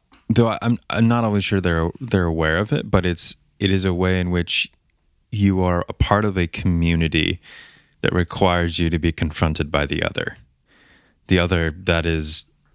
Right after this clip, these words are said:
that doesn't think like you, that doesn't look like you, that isn't in your same sort of financial class. And I think that is something that is,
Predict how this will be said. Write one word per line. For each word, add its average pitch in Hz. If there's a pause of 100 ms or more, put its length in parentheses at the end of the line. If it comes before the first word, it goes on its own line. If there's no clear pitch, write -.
(260)
that 90
doesn't 95
think 107
like 82
you, 78
that 80
doesn't 80
look 87
like 78
you, 78
that 73
isn't 78
in 76
your 73
same 80
sort 80
of 76 (160)
financial 78
class. - (560)
And 87
I 85
think 87
that 87
is 82
something 85
that 76 (560)
is, 196